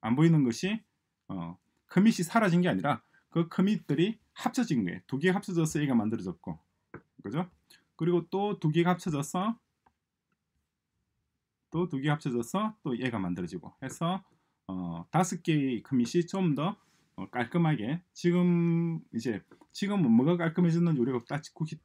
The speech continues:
따지기는 애매합니다만은 하여튼 좀 더 나중에 봐서 여러분들이 "아, 이 커밋들은 필요가 없겠다. 굳이 별도의 커밋으로 있을 이유가 없다." 싶은 것은 이렇게 줄여놓는 것이 좋다는 겁니다. 왜냐니까 이렇게 하지 않으면은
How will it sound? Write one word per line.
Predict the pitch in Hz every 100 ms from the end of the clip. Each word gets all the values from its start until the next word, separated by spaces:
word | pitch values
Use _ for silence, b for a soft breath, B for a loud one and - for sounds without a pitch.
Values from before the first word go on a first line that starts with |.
| _
따지기는 | - 170 156 131 110
애매합니다만은 | 127 139 120 107 110 151 156 b b b -
하여튼 | 143 - 202 233 - _ _ _ -
좀 | 170 170 135
더 | 151 220 - -
나중에 | 120 120 180
봐서 | 156 156
여러분들이 | 139 151 139 127 117
"아, | 147
이 | 180
커밋들은 | - 196 180 170 156
필요가 | 196 185 139
없겠다. | - 151 - 120 117
굳이 | 185 185 165
별도의 | 170 185 - 202 170
커밋으로 | 170 165 170 160
있을 | - 156
이유가 | 139 151
없다." | - 165
싶은 | - 143 127
것은 | 117 180 B B B -
이렇게 | 160 - 135
줄여놓는 | - 185 147 104 113
것이 | 110 95 - - _ _ _
좋다는 | - - 156
겁니다. | 127 87 78 -
왜냐니까 | 147 156 113 170 - b b b b -
이렇게 | 196 214 -
하지 | 180 202 170
않으면은 | 110 139 120 180